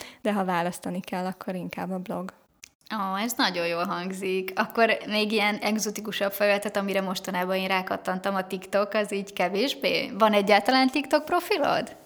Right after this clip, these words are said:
Speaker 1: Hát én annyira Y generációs vagyok, hogy nekem nincs TikTok profilom, de tudom, mi az a TikTok, ha ez már számít valamit. Ö,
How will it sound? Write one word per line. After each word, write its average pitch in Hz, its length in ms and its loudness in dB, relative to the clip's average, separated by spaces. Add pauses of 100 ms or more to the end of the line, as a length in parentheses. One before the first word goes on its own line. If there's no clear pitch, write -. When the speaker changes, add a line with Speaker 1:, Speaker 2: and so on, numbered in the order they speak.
Speaker 1:
Hát 214 260 0
én 208 120 4
annyira 220 340 6
Y 190 180 4 (360)
generációs 196 600 4
vagyok, 202 160 6
hogy 196 120 6
nekem 196 280 4
nincs 208 340 4
TikTok 190 500 0
profilom, 226 560 4
de 214 100 6
tudom, 254 400 6
mi 202 160 4
az 214 120 8
a - 140 2
TikTok, 233 540 4 (380)
ha 202 160 6
ez 202 120 4
már 214 240 0
számít 202 540 6
valamit. 214 540 4 (840)
Ö, 226 60 0